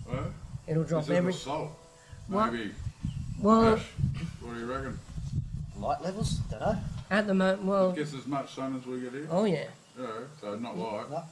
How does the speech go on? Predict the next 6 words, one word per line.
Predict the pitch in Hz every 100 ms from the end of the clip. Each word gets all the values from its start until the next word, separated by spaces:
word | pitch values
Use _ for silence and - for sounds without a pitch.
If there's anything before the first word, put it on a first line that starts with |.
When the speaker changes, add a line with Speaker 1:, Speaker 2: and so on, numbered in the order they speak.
| - -
Speaker 2:
Everything | 180 202 190 196 185
gets | 170 160
sun | - 180 175
all | 175
day. | 165 165 165 180 175 - - - - -
Speaker 3:
So | -